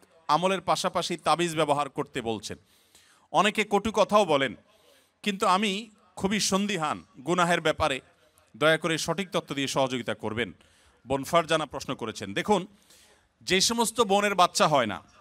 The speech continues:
আমাদের সমাজে এক শ্রেণীর কুলাঙ্গার, এক শ্রেণীর খারাপ মানুষ আছে, যারা ওই মেয়েদেরকে নিয়ে কটু কথা বলে, আছে না নাই? গ্রামাঞ্চলে বিশেষ করে অনেকে আছেন এই সমস্ত বোনদেরকে খোঁচা মেরে কথা বলেন।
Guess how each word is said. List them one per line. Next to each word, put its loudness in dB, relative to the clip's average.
আমাদের 2
সমাজে 0
এক 0
শ্রেণীর -4
কুলাঙ্গার, 4
এক 0
শ্রেণীর -2
খারাপ 4
মানুষ 2
আছে, 0
যারা 2
ওই 0
মেয়েদেরকে 0
নিয়ে -4
কটু -2
কথা 0
বলে, -2
আছে 0
না 2
নাই? -2
গ্রামাঞ্চলে 6
বিশেষ 0
করে 2
অনেকে 2
আছেন 4
এই -2
সমস্ত -4
বোনদেরকে 0
খোঁচা 4
মেরে -2
কথা 2
বলেন। -2